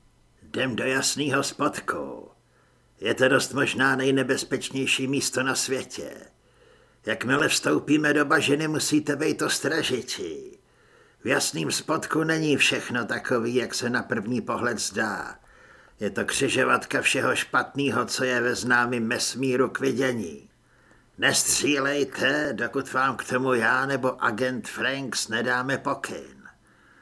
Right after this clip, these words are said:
Hledáme prokletýho a sedm upírských pánů.“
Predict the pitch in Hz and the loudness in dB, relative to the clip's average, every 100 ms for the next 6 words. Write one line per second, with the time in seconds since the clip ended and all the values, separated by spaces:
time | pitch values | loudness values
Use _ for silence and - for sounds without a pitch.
0 | - _ - 107 117 123 127 127 - 131 | -20 _ -4 0 2 2 2 0 2 2
1 | 120 131 127 - 123 131 107 123 139 135 | 2 0 -2 -2 -2 -2 -2 -2 -2 -2
2 | 123 - 131 135 139 135 135 135 - - | -2 -2 0 0 0 -2 -2 -4 -4 -4
3 | 135 135 - 135 151 117 - - | -4 -4 -2 -2 -2 -4 -10 -16